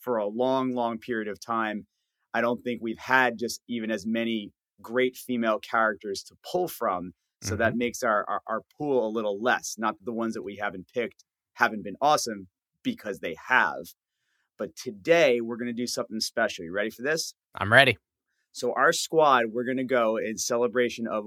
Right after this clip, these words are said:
Speaker 1: Women's History Month. We're gonna go with an all-female grouping.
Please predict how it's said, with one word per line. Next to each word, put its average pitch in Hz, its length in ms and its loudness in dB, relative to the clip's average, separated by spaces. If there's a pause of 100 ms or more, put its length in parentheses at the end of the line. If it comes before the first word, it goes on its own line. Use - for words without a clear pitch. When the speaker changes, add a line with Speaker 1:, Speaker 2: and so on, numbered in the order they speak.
Speaker 1:
Women's 104 380 -8
History 123 400 -4
Month. 87 260 -10
We're 110 220 -6
gonna 127 180 -2
go 110 420 -2
with 104 200 -8
an 98 100 -10 (140)
all-female 110 1400 -2 (260)
grouping. 98 520 -12